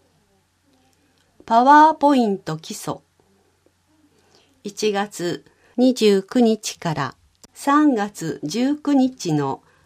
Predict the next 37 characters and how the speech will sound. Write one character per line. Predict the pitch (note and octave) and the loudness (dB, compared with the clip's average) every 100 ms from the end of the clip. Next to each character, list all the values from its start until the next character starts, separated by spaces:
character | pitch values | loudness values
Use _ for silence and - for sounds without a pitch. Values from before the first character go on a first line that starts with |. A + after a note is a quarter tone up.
| - | -2
毎 | B3 C#4 D4 | 0 2 0
週 | - C4+ C4+ | -2 -2 -4
金 | - B3+ C4 B3+ | -4 -2 0 0
曜 | B3+ G#3+ | 0 -2
日、 | D#3 D3+ B2+ _ _ _ _ _ _ | -6 -10 -12 _ _ _ _ _ _
午 | - C4 | -4 -2
前 | C4 G#3+ G3+ | 0 0 0
十 | A#3 B3+ A#3 | 0 0 0
時 | G3+ F#3 | -4 -6
か | F3 | -6
ら | E3+ E3 | -6 -4
午 | A3 | -4
後 | G3 G3+ | -4 -6
三 | - G#3 G3 E3 | -6 -4 -2 -4
時、 | A2+ A#2 _ _ _ _ _ _ _ _ _ _ - | -8 -14 _ _ _ _ _ _ _ _ _ _ -2
計 | D4 C4+ | 0 0
八 | F#3+ F3 - - | -2 -10 -12 -14
回。 | - D3+ - - _ _ _ _ _ _ _ _ _ _ _ _ _ _ | -12 -12 -14 -20 _ _ _ _ _ _ _ _ _ _ _ _ _ _
表 | C4+ C#4 C4+ | -2 0 2
や | B3 B3 - _ _ _ _ - | 4 4 2 _ _ _ _ -8
グ | C#4 | -2
ラ | D#4 | -2
フ | D4+ G3+ | -2 -2
な | F#3 | -2
ど | D#3+ D3+ | -4 -4
を | D3 | -4
取 | D3+ F3+ G#3 G#3+ | -4 -6 -2 -2
り | |
入 | F#3+ F3 | -4 -6
れ | |
た | - D3 D3+ - _ - | -6 -8 -8 -12 _ -2
表 | C#4 D4 C4+ C#4+ | 0 2 2 2
現 | C#4+ | 2
力 | A3+ A3+ F#3+ | 0 -4 -4
の | F3+ F#3 | -2 -2
あ | F#3+ | -4
る | D#3+ D3+ | -4 -8